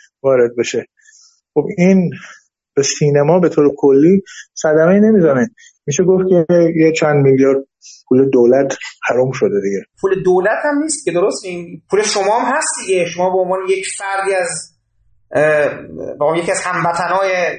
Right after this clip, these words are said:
Speaker 2: همدیگه، ما که با هم داریم زندگی می‌کنیم، نه؟
Speaker 1: اه، حالا بذارین من یه خورده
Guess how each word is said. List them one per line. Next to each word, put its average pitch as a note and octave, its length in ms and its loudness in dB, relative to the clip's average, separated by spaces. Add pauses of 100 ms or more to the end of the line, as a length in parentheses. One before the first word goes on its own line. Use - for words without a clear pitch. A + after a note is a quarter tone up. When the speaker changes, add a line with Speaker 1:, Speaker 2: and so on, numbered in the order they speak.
Speaker 2:
همدیگه، D#3+ 680 -4
ما F3 100 -6
که G3 60 -8
با F3+ 120 0
هم F#3+ 200 -4
داریم G3+ 200 -2
زندگی E3+ 400 -8
می‌کنیم، E3 300 -12
نه؟ A#3+ 360 -4 (1120)
Speaker 1:
اه، A#3 420 4 (680)
حالا G#3+ 360 4 (560)
بذارین G#3 320 4 (140)
من F3 360 4
یه F#3+ 100 2
خورده F3+ 380 2